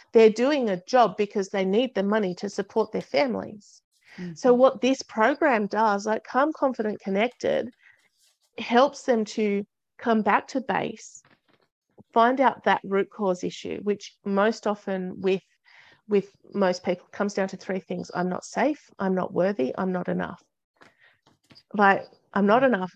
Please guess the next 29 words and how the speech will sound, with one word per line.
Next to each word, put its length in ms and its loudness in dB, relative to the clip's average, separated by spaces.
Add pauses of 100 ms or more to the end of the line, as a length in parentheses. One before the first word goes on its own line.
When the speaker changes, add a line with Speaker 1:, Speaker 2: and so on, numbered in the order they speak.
Speaker 1:
I'm 120 -4
not 180 2
good 160 0
enough, 260 -2 (120)
everyone's 380 2
better 220 2
than 180 -2
me," 280 -4 (460)
you 140 6
know, 320 6
and 160 6
if 140 4
we 120 8
can 200 0
work 240 0
on 260 -4
those 360 2
things 320 -4
to 100 -8
help 420 2
them 240 2
feel 500 0 (120)
better 500 -2 (360)
about 320 0 (140)
who 180 0
they 320 0
are, 460 -2 (520)
we 160 2
can 280 0